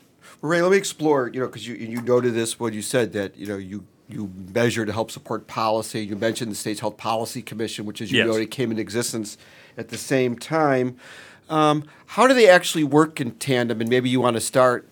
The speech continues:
Speaker 1: uh, using the, the cross-growth benchmark as an example. How, how do the two agencies actually work together? They, the policy agency, and you, the, the one doing the measurement.
Speaker 2: Uh, gr-, exactly, and the two agencies work really well together. They were created,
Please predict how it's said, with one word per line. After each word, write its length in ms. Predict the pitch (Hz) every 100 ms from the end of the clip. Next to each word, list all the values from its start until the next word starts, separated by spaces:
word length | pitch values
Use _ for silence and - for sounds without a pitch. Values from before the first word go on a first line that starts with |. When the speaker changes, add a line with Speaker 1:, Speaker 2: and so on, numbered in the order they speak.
| -
Speaker 1:
uh, 80 | 120
using 360 | 117 117 113
the, 260 | 107 104 104
the 140 | 107
cross-growth 600 | 98 - - 117 - 107
benchmark 480 | 120 120 - 104 98
as 140 | 98
an 100 | 98
example. 600 | 98 95 110 107 104 78
How, 200 | 92 123
how 120 | 117 139
do 60 |
the 60 | 135
two 160 | -
agencies 380 | 123 107 101 110
actually 280 | 104 101 104
work 340 | 95 110 110 - - -
together? 400 | 101 110 110 98
They, 180 | 104 117
the 100 | 104
policy 560 | - 147 147 - 131
agency, 520 | 120 110 107 - 113
and 160 | 110 107
you, 200 | 110 113
the, 240 | 107 104 101 - -
the 80 | -
one 220 | 107 110
doing 180 | 107 104
the 80 | 95
measurement. 480 | 95 98 92 82 - _ _ - _ _ - _ -
Speaker 2:
Uh, 100 | 131
gr-, 120 | 123
exactly, 580 | 131 143 147 139 135 110
and 80 | 110
the 80 |
two 240 | 110 - 151
agencies 360 | 139 135 123
work 200 | 107 120
really 160 | 117 120
well 180 | 113 110
together. 400 | 117 104 104 104
They 120 | 98
were 120 | 95
created, 640 | 98 - 107 107 104 95